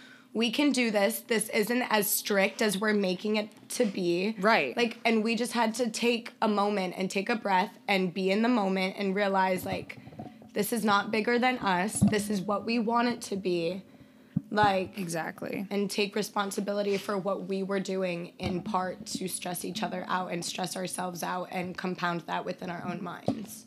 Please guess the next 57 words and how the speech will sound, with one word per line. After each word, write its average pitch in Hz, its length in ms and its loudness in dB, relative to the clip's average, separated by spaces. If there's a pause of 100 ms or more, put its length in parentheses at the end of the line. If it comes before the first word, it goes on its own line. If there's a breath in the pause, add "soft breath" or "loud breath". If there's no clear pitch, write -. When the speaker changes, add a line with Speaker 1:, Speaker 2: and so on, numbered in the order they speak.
Speaker 2:
Yeah, 269 200 10
because 185 260 4
we 226 120 6
were 254 160 6
both 180 480 6
going 165 380 6
through, 170 240 2
like, 156 300 2
personal 170 500 2
things 175 400 0
as 160 180 0
well. 151 420 6
And, 160 120 2
Speaker 1:
Mm-hmm. 151 60 2
Speaker 2:
like, 120 340 0
me, 175 640 4
like, 156 180 2
I 127 100 2
just 165 200 -2
left 165 180 2
my 156 140 -2
job 165 680 8
and 143 100 2
I 139 140 2
was 160 200 2
dealing 160 340 4
with 156 80 0
some 147 400 0
shit 135 240 0
with 123 100 -2
my 143 340 -2
ex 156 520 4
and, 147 140 -2
like, 127 220 -4 (500 loud breath)
all 262 200 8
kinds 202 320 6
of 175 80 6
other 170 240 8
stuff 170 280 4
was 165 120 0
going 160 300 4
on. 151 360 4
Speaker 1:
I 139 60 2
Speaker 2:
And 147 80 4
Speaker 1:
just 170 140 4
Speaker 2:
you 202 120 6
Speaker 1:
moved 202 220 4
states 196 840 0
and 185 180 0
I 185 120 0
had 190 100 0
a 196 80 0
whole 202 300 -4
thing 190 460 0
because 190 400 2
I 196 120 2
was 196 260 0